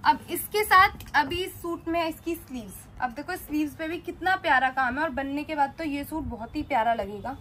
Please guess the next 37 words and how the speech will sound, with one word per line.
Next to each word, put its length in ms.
ये 120
देखो 920
आप 140
sleeves 380
देखो, 360
ये 120
देखो 220
बनने 300
के 120
बाद 260
आप 200
इसको 220
चाहो 360
straight 420
fit 180
भी 160
रख 160
सकते 280
हो, 60
आजकल 360
straight 360
fit 160
काफ़ी 400
trend 300
में, 160
तो 60
आप 180
ऐसे 280
भी 80
रख 180
सकते 240
हो, 60
या 120
फिर 140
जिसको 340
इसको 300
ऐसे 340